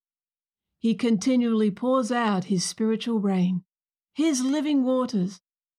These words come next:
and wants us to be able to freely drink and receive from him,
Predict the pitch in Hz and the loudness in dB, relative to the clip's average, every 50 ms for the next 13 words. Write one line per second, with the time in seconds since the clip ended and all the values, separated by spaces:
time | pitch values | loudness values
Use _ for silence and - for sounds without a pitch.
0 | _ _ 254 277 262 254 254 269 294 302 285 - 320 277 254 - - - 247 214 | _ _ 0 2 4 4 4 2 2 0 0 0 -2 -2 -2 -4 -4 -4 -2 0
1 | 247 226 226 240 254 262 277 247 240 202 185 - 208 180 180 - - 262 294 302 | 0 -2 0 0 0 0 0 0 0 -2 0 0 -2 -4 -4 -4 -2 -2 0 0
2 | 302 285 285 277 247 220 - 247 285 277 220 - - _ _ _ _ 220 208 196 | 0 0 0 0 0 0 0 0 2 2 2 0 -2 _ _ _ _ 0 2 2
3 | 185 190 185 180 - - - 269 269 233 202 170 - - 190 175 175 165 196 196 | 2 2 0 0 -4 -4 -2 0 2 2 2 0 -2 -2 -2 0 0 2 2 2
4 | 185 180 185 - | 2 0 -2 -4